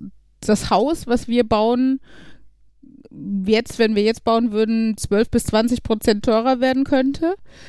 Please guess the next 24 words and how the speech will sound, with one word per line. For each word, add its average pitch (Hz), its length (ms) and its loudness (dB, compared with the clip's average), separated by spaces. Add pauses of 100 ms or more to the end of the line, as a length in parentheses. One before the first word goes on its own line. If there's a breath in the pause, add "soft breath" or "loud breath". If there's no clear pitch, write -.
(360 loud breath)
ähm, 220 600 0 (160)
und 214 120 0
solche 233 300 2
Dinge. 330 240 -2 (640 soft breath)
Und 226 160 -2
was 233 160 2
wir 233 80 0
jetzt 233 140 -2
erfahren 269 520 0
haben, 254 400 0
äh, 214 400 0
hat 214 280 -2
mir 202 600 0
unser 180 260 0
Schwiegervater 320 600 0
erzählt, 269 560 0
der, 220 460 0
ähm, 202 440 0 (260)
also 160 120 -2
mein 170 380 -2
Schwiegervater, 202 460 0 (500 loud breath)
ähm, 214 460 0 (340)
der, 202 560 0
äh, 185 440 -2